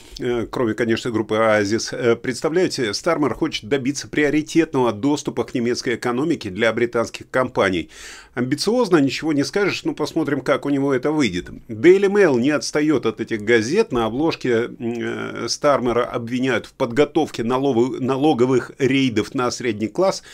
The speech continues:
И все это после его признания, что грядущий бюджет страны будет очень болезненным.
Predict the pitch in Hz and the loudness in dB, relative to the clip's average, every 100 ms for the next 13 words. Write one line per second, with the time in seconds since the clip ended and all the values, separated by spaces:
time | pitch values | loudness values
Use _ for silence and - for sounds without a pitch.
0 | - - - 139 135 233 240 190 - 196 | -20 -20 -6 -4 0 -2 0 -2 0 0
1 | - 170 143 165 170 160 131 131 160 156 | 2 2 4 4 2 0 2 2 2 2
2 | 127 - 135 127 127 156 139 151 - 117 | 0 -2 -2 -2 0 2 2 -2 -4 -4
3 | 113 127 98 120 131 - - 123 127 190 | -2 -4 -2 -2 -2 -2 -2 0 2 2
4 | 190 117 156 160 131 135 - 120 131 123 | 0 0 -2 -2 -2 -4 -4 -2 0 0
5 | 101 98 87 85 | 0 -2 -2 -6